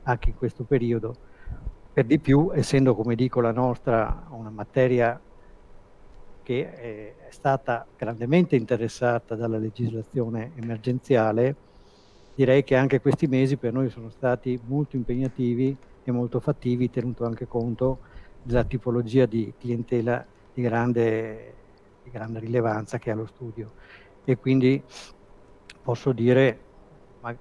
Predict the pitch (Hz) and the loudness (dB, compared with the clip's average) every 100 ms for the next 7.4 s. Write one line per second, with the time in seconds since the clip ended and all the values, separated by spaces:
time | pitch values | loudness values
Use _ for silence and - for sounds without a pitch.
0 | - 123 110 110 107 104 104 - 123 120 | -14 -12 -12 -12 -14 -16 -20 -10 -10 -8
1 | 120 - 113 107 113 113 120 113 131 135 | -10 -10 -6 0 0 -2 -6 -8 -6 -4
2 | 117 113 - 127 120 120 - 120 120 123 | -2 -2 -4 -10 -10 -16 -10 -4 0 0
3 | 123 - - - - 117 107 127 - 143 | -2 -14 -20 -14 -10 -8 -2 -2 -2 -2
4 | 135 - 196 185 143 147 156 131 135 120 | -2 2 4 6 4 -2 -2 0 0 -2
5 | 113 123 - - 117 120 - 131 127 120 | -4 -8 -14 -18 -18 -18 -8 -6 -6 -8
6 | 123 113 131 120 117 117 117 113 - 110 | -6 2 4 4 2 -4 -8 -14 -14 -14
7 | 123 117 123 113 | -14 -10 -10 -10